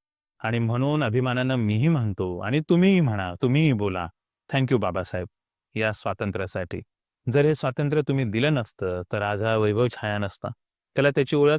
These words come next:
त्याच्या आईच्या नावानं सांगण्याचंही स्वातंत्र्य मिळालं नसतं आणि बरंच काही असं घडलं असतं की जे माणसाला माणूसपण नाकारण्यासाठी पुरेसं असतं. आणि म्हणून सांगतो, सर्व महिलांनी मिळून त्यासाठीच म्हटलं पाहिजे, "Thanks आंबेडकर for everything.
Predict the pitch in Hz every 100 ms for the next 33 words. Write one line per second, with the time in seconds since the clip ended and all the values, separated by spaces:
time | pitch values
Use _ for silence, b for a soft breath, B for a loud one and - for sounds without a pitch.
0 | - 131 131 113 117 123 107 110 117 117
1 | 104 107 117 135 131 107 107 104 104 98
2 | 101 104 101 - 101 92 - _ _ -
3 | 196 254 110 131 - 123 117 104 120 92
4 | 104 135 117 - - 95 B B - 110
5 | 110 98 92 95 98 131 113 92 90 90
6 | 98 107 117 - 104 95 95 101 101 95
7 | - 95 - 123 113 98 92 95 90 -
8 | 98 92 B B B 107 104 98 101 151
9 | 127 101 85 - - - _ _ _ -
10 | 113 147 147 104 101 104 104 95 92 92
11 | 92 110 104 104 131 185 120 98 101 92
12 | 90 87 90 - _ _ _ _ _ -
13 | 131 156 - 107 98 95 92 95 92 98
14 | 92 87 90 87 - 92